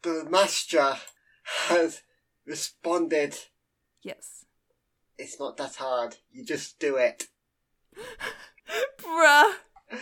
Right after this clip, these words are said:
Speaker 2: Imagine not having anxiety over promo waving. Couldn't be me. But yeah, do you, what do you like about the Ash movies?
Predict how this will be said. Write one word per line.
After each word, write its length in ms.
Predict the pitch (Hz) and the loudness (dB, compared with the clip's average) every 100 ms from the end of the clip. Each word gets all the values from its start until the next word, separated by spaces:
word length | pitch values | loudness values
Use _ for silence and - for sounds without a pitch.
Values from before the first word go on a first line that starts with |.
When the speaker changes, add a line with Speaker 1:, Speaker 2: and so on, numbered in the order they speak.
| - - - - _ _ _ _ _ - | -14 -18 -20 -20 _ _ _ _ _ -2
Speaker 2:
Imagine 440 | 269 302 302 330 | 6 6 6 4
not 140 | 254 302 | 6 4
having 300 | 233 226 214 | 2 2 0
anxiety 600 | 208 247 294 202 185 190 | -2 -2 2 4 4 0
over 220 | 190 190 | -2 -4
promo 480 | 190 226 180 180 175 | -4 -4 -4 -4 -4
waving. 460 | 175 170 170 180 - _ - | -4 -4 -6 -8 -12 _ -6
Couldn't 500 | - 226 233 247 - - | 0 0 0 -8 -10 -10
be 140 | 233 | -10
me. 400 | 190 - - 269 - - - - _ _ _ _ _ _ 359 330 - _ _ _ 554 523 _ _ _ _ | -8 -12 -10 -10 -10 -6 -6 -8 _ _ _ _ _ _ -20 -20 -20 _ _ _ -18 -18 _ _ _ _
But 120 | 269 | -6
yeah, 120 | 269 254 _ _ _ _ _ _ | -4 -6 _ _ _ _ _ _
do 80 | - | -4
you, 220 | 359 392 - _ | -2 -4 -12 _
what 180 | 294 508 508 | -2 -2 -2
do 80 | |
you 200 | 254 233 | -2 0
like 260 | 208 170 165 | 2 0 0
about 260 | 196 180 - | -2 -2 -2
the 160 | 185 | -2
Ash 300 | 165 - - 202 240 233 254 247 214 220 202 214 202 - | 0 -2 -4 -10 -8 -4 -4 -4 -4 -4 -2 -4 -6 -6
movies? 680 | 214 202 180 175 196 - | -2 -2 -4 -8 -8 -10